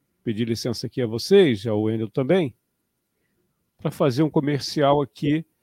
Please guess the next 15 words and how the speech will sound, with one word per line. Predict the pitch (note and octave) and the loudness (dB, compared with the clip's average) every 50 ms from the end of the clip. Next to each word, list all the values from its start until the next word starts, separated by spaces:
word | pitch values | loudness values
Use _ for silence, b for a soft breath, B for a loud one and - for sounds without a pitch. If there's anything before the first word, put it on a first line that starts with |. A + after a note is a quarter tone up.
| _ _ _ _ _ | _ _ _ _ _
da | - D3+ D#3 | -6 -4 -4
casa, | - _ - C#3 C#3 C#3 A#2+ G2 G2 A#2 G#2+ | -4 _ -2 -2 0 0 0 -2 -4 -6 -4
né? | A2 C3+ D3+ C#3+ - _ _ _ _ _ _ _ _ _ _ _ _ _ _ _ _ _ _ _ _ _ _ _ _ _ _ _ | -4 -4 -6 -6 -10 _ _ _ _ _ _ _ _ _ _ _ _ _ _ _ _ _ _ _ _ _ _ _ _ _ _ _
Amanhã, | - F#3 G3+ G#3 G#3+ F#3+ D3+ B2+ C3 D3 E3+ F#3+ G3 F3 - _ _ | -4 -4 -4 -2 -2 -2 0 0 0 0 0 -2 -4 -8 -12 _ _
quinta-feira, | _ - F#3+ A3+ A#3+ - - G3 A#2+ - - B2 A2+ A2+ A#2+ B2 B2+ B2+ A#2 | _ -2 0 0 0 0 -2 -4 -4 -2 0 0 2 2 2 0 0 -2 -2
dia | G#2+ A2+ A#2+ | -2 0 0
vinte | G#2+ G2 D3+ G3+ F3+ - | 0 -2 -4 -6 -6 -8
e | - | -8
cinco, | - - A#2 A2 B2 B2+ - _ _ _ _ _ _ _ _ _ _ _ _ _ _ _ | -8 -8 -8 -8 -8 -8 -12 _ _ _ _ _ _ _ _ _ _ _ _ _ _ _
tem | C3+ B2+ | -2 0
nova | B2 A#2+ C3 C#3+ C#3+ D3+ | 2 2 2 2 2 2
edição | D#3+ D#3 C#3 C#3 - - - A#2+ A#2 B2 B2+ C3+ D#3 - _ _ - A#3 - | 0 -2 -2 -6 -8 -4 -2 -2 0 0 -2 -4 -8 -12 _ _ -16 -16 -4
do | A#2 A2+ B2+ C3 C3+ C3+ B2+ | 0 4 4 6 4 4 2
programa | - - C3+ A2+ G2 A2 A#2 B2+ C3 C3+ C3 B2+ B2+ B2 A#2 A#2 A2+ - _ _ _ _ _ _ _ _ _ _ _ _ _ _ _ _ _ | 0 -2 -2 0 0 0 0 0 0 0 0 -2 -2 -2 -4 -8 -10 -18 _ _ _ _ _ _ _ _ _ _ _ _ _ _ _ _ _
Quintas | - - G3 A3 A3 G3+ - A3 G3+ E3+ | 0 2 2 2 2 0 -2 -4 -4 -4